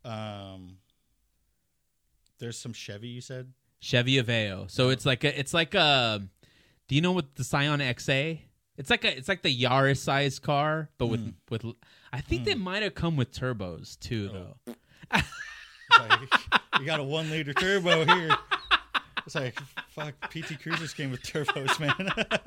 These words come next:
Speaker 1: <laughs>
Speaker 2: Oh, good point. I
Speaker 1: Uh,
Speaker 2: was trying to sell it to you. Okay.
Speaker 1: No, no, I don't
Speaker 2: Okay.
Speaker 1: think you could
Speaker 2: And then
Speaker 1: sell.
Speaker 2: you've got, so the, the cars that we have left are the Sentra,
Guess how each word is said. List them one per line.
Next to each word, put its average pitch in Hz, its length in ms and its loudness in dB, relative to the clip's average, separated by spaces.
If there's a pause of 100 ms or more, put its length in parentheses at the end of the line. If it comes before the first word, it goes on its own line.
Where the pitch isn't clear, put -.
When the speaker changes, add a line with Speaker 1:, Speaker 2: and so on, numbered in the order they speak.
(340)
Speaker 1:
<laughs> 339 1300 -4
Speaker 2:
Oh, 180 380 6
good 170 320 4
point. 170 260 6
I 143 60 4
Speaker 1:
Uh, 139 40 6
Speaker 2:
was 147 160 6
trying 180 200 4
to 147 80 4
sell 165 280 6
it 135 120 0
to 131 120 4
you. 120 220 4
Okay. 131 280 4
Speaker 1:
No, 147 120 2
no, 107 80 -4
I 110 60 -10
don't 123 260 0
Speaker 2:
Okay. 123 300 2
Speaker 1:
think 113 140 -8
you 113 80 -14
could 127 80 -10
Speaker 2:
And 131 140 -2
then 139 100 2
Speaker 1:
sell. 139 60 2
Speaker 2:
you've 139 340 2
got, 143 380 4
so 143 160 8
the, 131 120 0
the 131 160 -2
cars 185 280 4
that 180 100 6
we 165 120 6
have 151 200 6
left 139 460 4
are 123 300 4
the 113 220 2
Sentra, 202 680 2